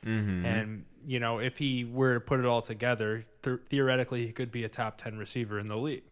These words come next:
Speaker 1: Mm-hmm.
Speaker 2: He never could get it w-, going with the Browns. So guess who steps in?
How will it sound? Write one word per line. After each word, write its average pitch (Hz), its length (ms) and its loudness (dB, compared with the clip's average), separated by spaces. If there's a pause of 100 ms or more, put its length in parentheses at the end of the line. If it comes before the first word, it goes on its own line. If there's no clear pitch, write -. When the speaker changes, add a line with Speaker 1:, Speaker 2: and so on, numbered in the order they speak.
Speaker 1:
Mm-hmm. 107 320 0
Speaker 2:
He 131 60 2
never 196 260 6
could 196 160 2
get 185 140 6
it 185 100 6
w-, 156 120 -2
going 160 300 4
with 147 140 0
the 139 80 2
Browns. 117 500 0
So 123 360 2 (600)
guess 165 220 2
who 165 160 0
steps 147 420 0
in? 107 280 -4